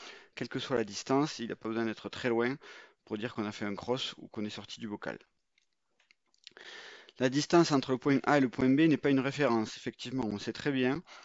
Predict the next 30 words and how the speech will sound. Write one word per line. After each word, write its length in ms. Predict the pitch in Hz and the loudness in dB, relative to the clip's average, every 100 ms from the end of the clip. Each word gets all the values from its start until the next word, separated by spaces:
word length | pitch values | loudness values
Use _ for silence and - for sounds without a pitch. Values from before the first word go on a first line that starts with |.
| - - _ - | -20 -20 _ -4
qu'il 140 | 123 | 2
y 40 | |
a 40 | 110 | 2
des 140 | 110 | 0
trente 320 | - - 165 | -8 2 2
kilomètres, 600 | 156 156 151 151 147 - 95 _ - | 4 6 6 6 4 -4 -16 _ -6
des 80 | 120 | 0
vols 160 | 147 | 0
de 60 | 135 | -2
trente 220 | - 143 | -2 -4
kilomètres 420 | - 139 139 - | 0 0 0 -2
qui 120 | - - | -16 -2
peuvent 140 | 120 | 0
être 220 | 110 - | 0 -4
très 180 | - 160 | -4 -2
faciles 460 | 151 131 127 127 110 - - - | -2 -2 -2 -4 -4 -12 -20 -20
sur 200 | - 110 | -8 -6
des 80 | 107 | -4
sites, 300 | - 120 - | -6 -8 -6
euh, 200 | 101 95 | -6 -6
connus, 480 | - 117 127 135 127 | -2 2 4 4 4
euh, 180 | 110 98 - - - | 2 -2 -8 -20 -10
où 60 | |
on 20 | 101 | -8
n'a 80 | |
plus 140 | 104 - | -8 -8
qu'à 100 | 110 | -8
suivre 280 | - 101 92 | -6 -4 -4
la 80 | |
crête, 360 | - - 151 | -2 -2 -4